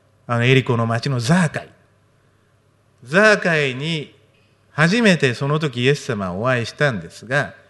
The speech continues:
でもイエス様は遥か前からザーカイのことをご存知でありました。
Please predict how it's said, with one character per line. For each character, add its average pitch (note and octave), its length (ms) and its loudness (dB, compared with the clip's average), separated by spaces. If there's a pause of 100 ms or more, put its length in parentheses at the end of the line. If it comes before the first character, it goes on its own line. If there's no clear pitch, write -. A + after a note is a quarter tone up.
(220)
で A3 120 4
も A#3 460 0 (180)
イ E3 120 2
エ E3+ 80 4
ス E3 80 -8
様 B2 240 -2
は C3 340 -4 (720)
遥 F3+ 180 2
か D3 160 0
前 D3+ 220 0
か F#3 160 0
ら D#3 140 0
ザ C3 180 0
ー A#2+ 60 -4
カ A#2+ 100 -4
イ G#2+ 60 -4
の G2+ 100 -6
こ C3 160 -10
と D#3+ 120 -4
を G#2+ 40 -4
ご F#2+ 200 -8
存 F#3+ 260 2
知 A#2 80 -8
で G#2 80 -8
あ F2 40 -4
り D#2+ 80 -10
ま D#2 120 -14
し - 80 -18
た。 - 120 -20